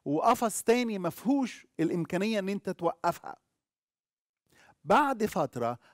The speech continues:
وجدوا إن الكلاب اللي موجودة في القفص اللي ما فيهوش إمكانية إن أنت توقف الصعقات الكهربائية بتنام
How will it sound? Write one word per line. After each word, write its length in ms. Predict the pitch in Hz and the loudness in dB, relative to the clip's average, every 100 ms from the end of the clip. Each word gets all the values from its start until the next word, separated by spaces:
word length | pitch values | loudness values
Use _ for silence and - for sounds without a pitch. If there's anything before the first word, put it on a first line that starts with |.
| - | -4
وجدوا 500 | 175 226 247 214 - | 0 0 0 -4 -4
إن 160 | 180 180 | -4 -4
الكلاب 680 | 175 - 180 202 277 220 - - | -4 4 6 6 4 -2 -6 0
اللي 160 | 160 | 2
موجودة 560 | 165 165 160 214 233 170 | 4 0 -2 -4 0 0
في 120 | - | 0
القفص 680 | 143 - 180 - 117 - - _ _ _ _ _ - | -6 -2 -2 -2 -8 -12 -20 _ _ _ _ _ 4
اللي 180 | 160 170 | 6 6
ما 100 | 170 | 2
فيهوش 360 | - 311 - | 0 0 -2
إمكانية 580 | - 185 165 190 226 226 | -6 -6 -2 0 0 0
إن 120 | 185 | -2
أنت 200 | 190 - | -4 -4
توقف 680 | 175 - 208 247 - 143 - | -6 -2 2 2 2 -6 -6
الصعقات 760 | 143 - 151 147 - 220 214 135 | -8 -2 0 0 4 4 4 -2
الكهربائية 720 | - 151 156 151 - 214 208 | -4 -2 2 2 0 4 4
بتنام 760 | 175 180 - 208 226 302 302 | 4 -2 -2 0 2 2 0